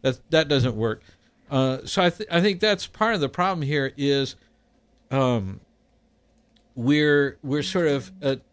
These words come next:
uh, taking these things and sort of applying them in, uh, sort of th-, this transitive way.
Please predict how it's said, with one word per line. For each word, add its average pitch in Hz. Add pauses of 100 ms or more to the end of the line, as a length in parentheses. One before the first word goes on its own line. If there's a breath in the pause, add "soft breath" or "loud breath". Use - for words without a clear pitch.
(120)
uh, 139 (520)
taking 190
these 151
things 156
and 135
sort 135
of -
applying 156
them 131
in, 120 (500 soft breath)
uh, 110 (140)
sort 139
of 117
th-, 127
this 120
transitive 135
way. 123